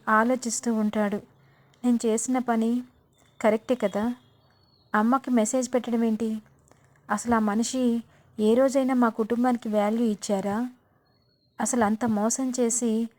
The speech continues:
అమ్మని జీవితంతో ఆడుకున్నారు. కాబట్టి నాకు నా జీవితంలో తండ్రి అనే పదానికి అర్థమే లేదు" అని చెప్పి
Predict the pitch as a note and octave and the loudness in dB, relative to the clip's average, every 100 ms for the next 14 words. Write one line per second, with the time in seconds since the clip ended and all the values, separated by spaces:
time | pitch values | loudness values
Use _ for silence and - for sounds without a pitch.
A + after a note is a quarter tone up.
0 | _ _ _ _ - G#3 A#3 A#3+ A#3 G3 | _ _ _ _ -4 2 4 4 2 0
1 | A3+ A#3 A#3+ A3 A3+ G3+ G#3+ A3+ G#3+ G3+ | -4 -2 -2 0 0 0 -2 -2 0 0
2 | G3 - _ _ _ _ _ _ - A3 | -4 -10 _ _ _ _ _ _ -2 0
3 | G#3+ A#3 C4 C4+ A#3 G#3+ _ _ _ _ | 0 0 -2 -2 -2 -4 _ _ _ _
4 | G#3 A3 A3 G#3+ G3+ G3+ G3 A3+ A#3 A#3 | -2 0 0 -4 -4 -4 -2 -4 -4 -2
5 | B3 A#3+ A#3+ A3 A3+ _ - _ - A3+ | 0 0 0 -2 -4 _ -20 _ -2 0
6 | A#3 B3+ B3+ A#3 G#3 A3+ A3+ A#3 F#3+ G3+ | 2 0 0 -2 -2 -2 -2 -6 -6 -6
7 | F3+ G#3+ A#3 A3 G3+ G3 - _ _ _ | -4 0 0 0 -2 -6 -16 _ _ _
8 | _ - A#3+ B3 B3+ B3 B3 A3+ | _ -6 -2 0 0 -2 -2 0